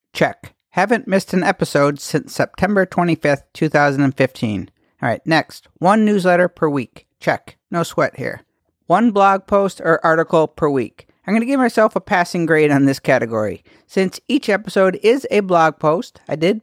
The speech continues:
manage to do a new blog post on my website every week. I didn't hold up my end for building the blog element of my website all that much, but I did decide to go over to medium dot com, which I did have a show in episode sixty-two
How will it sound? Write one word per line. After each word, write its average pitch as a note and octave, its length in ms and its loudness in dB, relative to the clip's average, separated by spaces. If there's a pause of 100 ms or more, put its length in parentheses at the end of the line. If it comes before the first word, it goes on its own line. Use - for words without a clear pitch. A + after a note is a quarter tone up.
(140)
manage F3 320 -2
to E3+ 100 -10
do F3+ 120 0
a F#3 40 0
new F#3 180 0
blog E3 320 0
post F3+ 280 0
on F3+ 100 0
my G3+ 60 2
website F#3 500 0 (100)
every D#3+ 240 0
week. E3 400 -4 (440)
I E3 60 -2
didn't G#3 280 -2
hold A3 180 2
up A3 120 2
my F3+ 140 0
end F#3+ 260 -2
for E3+ 120 2
building F3 460 0
the D3+ 80 -2
blog D#3 440 2
element G3+ 420 0
of G#3 160 -2
my A3+ 120 2
website A3 480 0
all G#3 140 2
that G#3+ 140 2
much, G#3+ 360 -2 (340)
but B3 280 0 (140)
I D#3+ 120 0
did A#3 180 -2
decide G3+ 380 0
to F3 60 -12
go F3+ 160 2
over E3+ 140 0
to D#3+ 100 -2
medium F#3+ 580 0
dot E3 260 2
com, C#3+ 400 0 (280)
which D3+ 180 -4
I D3 60 0
did E3+ 180 2
have D#3+ 140 2
a D#3 40 -2
show D#3 320 2
in C#3+ 140 0
episode D3 480 -2
sixty-two F#3 880 -4